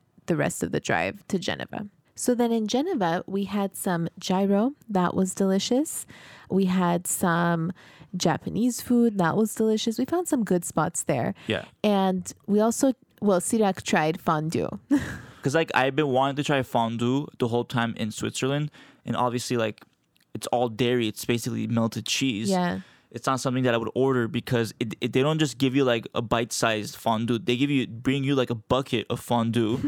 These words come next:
Speaker 1: <laughs>
Speaker 2: with, like, potatoes and bread to eat it with. And I, I can't, I don't wanna eat that much. So, th-,
Speaker 1: 'Cause
Speaker 2: luckily
Speaker 1: you're not sharing it with anyone like other people would.
Speaker 2: Yeah, exactly.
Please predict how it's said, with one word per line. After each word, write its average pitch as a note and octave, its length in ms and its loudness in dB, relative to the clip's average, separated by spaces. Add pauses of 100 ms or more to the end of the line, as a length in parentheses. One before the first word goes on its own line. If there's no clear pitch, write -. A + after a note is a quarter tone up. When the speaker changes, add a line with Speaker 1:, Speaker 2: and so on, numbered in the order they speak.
(140)
Speaker 1:
<laughs> - 200 -10
Speaker 2:
with, B2 100 -4
like, B2+ 160 0
potatoes B2 600 2
and A#2 180 0
bread B2 280 2
to - 140 -12
eat E3+ 140 0
it F#3 40 2
with. A#2+ 260 2
And B2 80 0
I, - 140 -2
I B2 60 0
can't, - 280 -4
I A#2 60 0
don't C#3 80 0
wanna C#3+ 120 0
eat A2 140 -6
that G#2 160 0
much. B2+ 400 -2 (480)
So, B2 460 2
th-, - 440 -20
Speaker 1:
'Cause - 80 -12
Speaker 2:
luckily B2+ 440 2
Speaker 1:
you're A#2 80 0
not G#3 200 -2
sharing D#3+ 420 -2
it - 100 -6
with F#3+ 140 -6
anyone D#3+ 380 -4
like E3+ 160 -4
other E3 220 -2
people - 360 -6
would. F#2+ 300 -4
Speaker 2:
Yeah, B2+ 260 2
exactly. A#2+ 380 -2